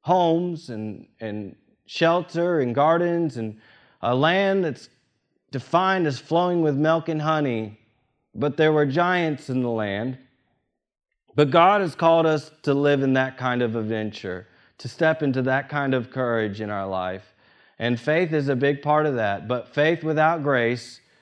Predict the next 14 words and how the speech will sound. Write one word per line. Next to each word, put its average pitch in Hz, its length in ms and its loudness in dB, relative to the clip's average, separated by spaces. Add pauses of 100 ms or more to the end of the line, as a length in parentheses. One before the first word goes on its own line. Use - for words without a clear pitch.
(300)
will 139 240 2
not, 143 360 0 (180)
it, 123 260 -6 (140)
it, 123 160 -2 (260)
it 135 120 -2
won't 143 280 0
work. 139 480 0
It 123 100 0
won't 139 360 2
be 135 160 2
effectual 127 600 -2
in 117 100 -2
our 113 120 -2
life. 110 380 -2